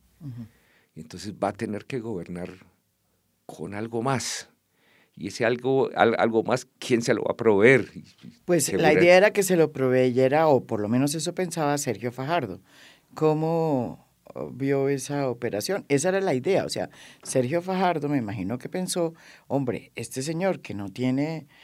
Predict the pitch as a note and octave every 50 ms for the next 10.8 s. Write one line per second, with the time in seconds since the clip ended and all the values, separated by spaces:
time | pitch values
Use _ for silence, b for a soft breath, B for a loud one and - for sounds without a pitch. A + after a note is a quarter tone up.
0 | b b b b b - A2+ G#2+ A2 A2 G#2+ A2 A#2 G#2+ A2 A2 A2 G#2 - C#3+
1 | C#3+ C#3+ D3 C3+ B2 - - G2+ G2+ G2+ G#2 G#2 - A#2 B2 C3+ C3+ A#2+ B2 C3+
2 | C#3+ B2 G#2+ F#2 - - - E2 - E2+ G#2 C3+ C3 B2 - D3+ D3+ C#3+ C#3+ C3
3 | A#2+ A2 - - C#3+ - C3 A#2 A2 - - G#2 G#2 G2+ A2 A2+ A#2 B2 B2 D3
4 | C3+ A2 G#2+ G2 G2 G#2+ A2 A2+ B2 C3 B2+ - C3 A#2 G#2+ b b b b b
5 | b b - - - G#2 G#2+ G2+ G2 - _ - G#2+ F#2+ G#2+ G#2+ A#2 B2 B2+ B2
6 | C3 C3+ C#3+ C#3+ C#3+ C#3 C3+ B2+ - - - A#2 G#2+ G#2 G2+ G2 F#2+ - - -
7 | B2+ B2+ A#2+ F#3 F#2 - F#3+ G3 G#3 F3+ - C#3 C#3 C3 C3 C3 C3+ C#3+ C#3+ C#3+
8 | - - - - D#3 D#3 D#3 E3 - D3+ C#3 C3+ C3+ C3+ C3 C3 A#2+ - - A#2
9 | A2 G#2+ G#2+ A2 A2+ A2 B2 C3 C3 B2 - - G#2 G2 G#2+ B2 A2+ - C3 C3
10 | D3 C#3+ B2+ G#2+ G#2+ G#2+ - C#3+ C#3+ C#3+ - D#3 D3+ D3+ D3